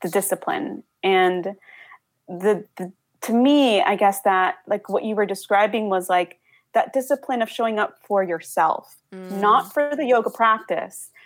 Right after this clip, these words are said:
Speaker 1: not for, you know, that you were trying to achieve something in that class with your wonderful teacher or anything like that. It was something inside you was saying, "I wanna keep showing up for myself because I wanna heal." There was something that kept pulling you to heal.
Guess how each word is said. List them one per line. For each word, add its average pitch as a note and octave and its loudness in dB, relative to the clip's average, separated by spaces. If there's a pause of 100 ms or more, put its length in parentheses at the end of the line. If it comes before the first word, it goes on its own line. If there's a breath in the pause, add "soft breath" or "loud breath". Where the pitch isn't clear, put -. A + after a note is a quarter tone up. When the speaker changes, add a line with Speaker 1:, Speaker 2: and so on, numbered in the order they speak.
(120)
Speaker 1:
not G#3+ 4
for, G#3 0 (260)
you A3 -8
know, E3+ 0
that F3 2
you G3 -4
were F#3+ 0
trying F#3+ -2
to G#3+ -6
achieve G3+ -10
something F#3+ -6
in F#3 -4
that - -6
class F#3 2
with F#3+ -2
your F3+ -2
wonderful F#3 -4
teacher A3+ -6
or F3 2
anything E3+ -6
like E3+ -6
that. G3+ 4
It F3 4
was E3+ -4 (400 loud breath)
something C4+ 2
inside F#4+ 2
you D#4+ 4
was C4 2
saying, B3+ 0 (100)
"I A#3 4
wanna D4+ 2
keep D#4 -4
showing D4 -4
up C#4 -8
for D#4 -4
myself C#4 -2
because A#3+ -14
I B3 -2
wanna A#3 -2
heal." B3 0
There G3+ 0
was G#3+ -4
something B3 0
that - 0
kept - -12
pulling B3+ -4
you F#3+ -6
to F#3+ -18
heal. - -4